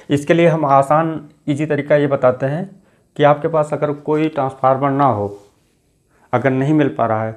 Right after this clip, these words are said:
तो एक छोटे से wire से आप जो है एक कोई सीआरटी की टीवी ले लीजिए जिसमें एसटी बन रही हो, और वहीं से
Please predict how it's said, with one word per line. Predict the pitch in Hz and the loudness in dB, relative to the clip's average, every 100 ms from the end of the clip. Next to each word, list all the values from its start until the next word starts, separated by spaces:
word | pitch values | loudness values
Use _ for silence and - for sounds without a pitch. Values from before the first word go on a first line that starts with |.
| - - _ | -16 -20 _
तो | 143 | 0
एक | 147 | 0
छोटे | 147 135 151 | 0 -2 -2
से | 139 | 0
wire | 131 131 147 | 2 4 2
से | 143 143 | 0 2
आप | 135 127 | 2 0
जो | 131 | -6
है | 147 156 | -4 -4
एक | 147 - | -4 -2
कोई | 143 143 | 0 0
सीआरटी | 143 135 123 143 | -2 -2 0 -2
की | 127 | -4
टीवी | 127 123 131 | -4 -4 -2
ले | 131 | -2
लीजिए | 123 127 170 180 _ - - | -2 -2 -6 -8 _ -20 -2
जिसमें | 131 135 151 | 0 2 4
एसटी | 143 135 147 | 2 2 -2
बन | 127 123 | 0 0
रही | 107 98 | 0 -2
हो, | 98 98 - _ _ 135 | -4 -8 -14 _ _ 0
और | 131 | 2
वहीं | 143 180 | 2 -2
से | 180 | 0